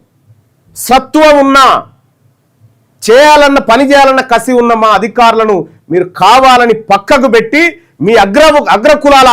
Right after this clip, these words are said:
అధికారులను తీసుకొచ్చి పీఠాల మీద కూర్చున్న పెడుతురు కదా. మీరు గుర్తుపెట్టుకోండి, ఈ రోజు గుర్తుపెట్టుకోండి, ఏదో ఒక రోజు మా బీసీ ఐపీఎస్ ఆఫీసర్లు, మా డీసీపీలు, మా ఏసీపీలు, మా సీఏలు ఖచ్చితంగా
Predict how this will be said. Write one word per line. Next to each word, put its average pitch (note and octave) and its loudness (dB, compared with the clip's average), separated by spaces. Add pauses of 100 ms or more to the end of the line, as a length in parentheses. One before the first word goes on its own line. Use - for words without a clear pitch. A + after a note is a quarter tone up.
అధికారులను B3 0
తీసుకొచ్చి A3+ -2 (400)
పీఠాల A3+ 0
మీద G#3+ -2
కూర్చున్న G3 -6
పెడుతురు F3+ -6
కదా. G#3+ 0 (320)
మీరు F#3 0 (140)
గుర్తుపెట్టుకోండి, B3 0 (800)
ఈ E3+ -4 (160)
రోజు A#3+ 2
గుర్తుపెట్టుకోండి, G#3+ -2 (480)
ఏదో C4 4 (180)
ఒక A#3 -4
రోజు A#3+ 2 (640)
మా E3+ 0 (200)
బీసీ D4+ 0 (180)
ఐపీఎస్ B3+ -2
ఆఫీసర్లు, G3+ -2 (420)
మా B3 2 (120)
డీసీపీలు, C4 0 (160)
మా A#3+ 2 (180)
ఏసీపీలు, A#3+ -2 (100)
మా A3+ 2 (120)
సీఏలు G3 -4 (800)
ఖచ్చితంగా C4+ 0